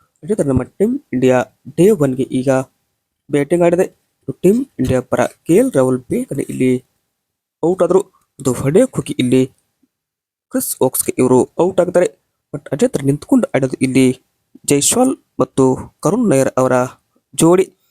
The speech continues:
ಜೈಸ್ವಾಲ್ ಮತ್ತು ಕರುಣ್ ನಾಯರ್ ಅವರ ಜೋಡಿ ಎಂಬತ್ತು ರನ್‌ಗಳ ಬಿಗ್ ಪಾರ್ಟ್ನರ್‌ಶಿಪ್ ಕೂಡ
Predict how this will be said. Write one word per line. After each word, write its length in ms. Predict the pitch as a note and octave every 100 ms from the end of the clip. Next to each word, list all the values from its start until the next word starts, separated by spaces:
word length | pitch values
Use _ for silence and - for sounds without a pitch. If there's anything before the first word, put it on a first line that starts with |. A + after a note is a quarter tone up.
| _ _ -
ಜೈಸ್ವಾಲ್ 380 | - C#3 - B3
ಮತ್ತು 240 | E3 D3 -
ಕರುಣ್ 300 | C#3 G3+ A3
ನಾಯರ್ 180 | C#3 -
ಅವರ 160 | C3+ C3+
ಜೋಡಿ 420 | B2+ C3 C3 C3 - - - -
ಎಂಬತ್ತು 400 | C#3+ F3 D4+ -
ರನ್‌ಗಳ 220 | C#3 C3
ಬಿಗ್ 340 | B2+ C4+ A#3+ D#3
ಪಾರ್ಟ್ನರ್‌ಶಿಪ್ 540 | - C3+ - - D3
ಕೂಡ 120 | -